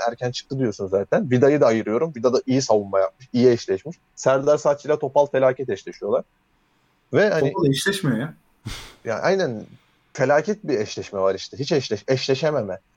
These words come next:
Speaker 1: Hani çok kötü bir savunmacılık var. Ya umuyorum hani Topal'a güvenip de "Biz stoperde yedekledik." falan demiyorlardır.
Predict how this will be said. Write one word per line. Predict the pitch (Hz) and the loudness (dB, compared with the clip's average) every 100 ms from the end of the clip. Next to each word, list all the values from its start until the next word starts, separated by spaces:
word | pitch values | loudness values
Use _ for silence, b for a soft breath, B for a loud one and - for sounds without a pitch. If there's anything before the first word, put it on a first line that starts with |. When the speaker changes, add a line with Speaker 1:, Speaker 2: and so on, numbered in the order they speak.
| _ _ _ - | _ _ _ -8
Speaker 1:
Hani | 98 104 - | -6 -4 -6
çok | - 135 - | -4 -4 -2
kötü | 170 139 | 0 0
bir | |
savunmacılık | - 110 110 104 104 104 - | 0 0 0 -4 -4 -6 0
var. | 208 208 _ _ _ _ _ _ - | 0 0 _ _ _ _ _ _ -2
Ya | 95 - | -2 0
umuyorum | 120 151 170 | 0 2 4
hani | 170 160 | 2 0
Topal'a | 147 - 139 151 - _ _ - - - 117 | -4 0 4 2 0 _ _ -20 -20 -18 -14
güvenip | 113 113 143 - | -10 -4 -4 0
de | 127 | -2
"Biz | 131 | -2
stoperde | - 135 139 135 | -4 2 4 4
yedekledik." | 135 127 - 135 135 | 2 2 -2 -6 0
falan | 135 135 | 2 4
demiyorlardır. | 135 165 147 110 101 | 2 2 4 4 2